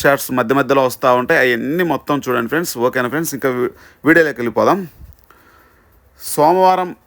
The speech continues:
నాడు జరిగిన సంఘటనకు బ్యాడగి మార్కెట్లో బ్రోకర్లందరికీ దీని ద్వారా తెలియజేస్తున్నారంట. మామూలుగా రానున్న రోజుల్లో బ్యాడగి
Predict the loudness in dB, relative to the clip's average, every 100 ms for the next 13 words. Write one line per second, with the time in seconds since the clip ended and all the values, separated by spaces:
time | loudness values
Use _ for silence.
0 | 0 0 2 0 0 0 0 -2 -10 -8
1 | -4 -2 -2 -2 -2 -2 0 2 0 0
2 | -4 -4 -4 -6 0 -2 0 -2 -2 0
3 | 0 0 -2 -2 -4 -10 -6 -2 0 2
4 | 2 2 2 4 4 0 -6 -6 -4 2
5 | 2 2 0 0 -2 -18 -14 -14 -14 _
6 | _ _ _ _ _ _ _ _ -8 0
7 | 2 2 0 0 2 2 4 2 4 2
8 | 2 -2